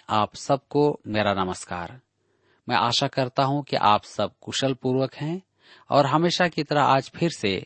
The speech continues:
परमेश्वर के वचन में से सुनने और सीखने के लिए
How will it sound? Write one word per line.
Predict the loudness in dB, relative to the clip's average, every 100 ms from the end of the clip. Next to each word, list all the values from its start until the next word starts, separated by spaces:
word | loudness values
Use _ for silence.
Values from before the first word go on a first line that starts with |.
| _
परमेश्वर | 0 0 0 0 -2
के | 0 -2
वचन | 0 0 0 0
में | -2
से | -4 -4 -6 _ _ _
सुनने | -2 2 4 2
और | 2 0 0
सीखने | -4 -6 -4 -4 -4
के | -2
लिए | -2 -2 -4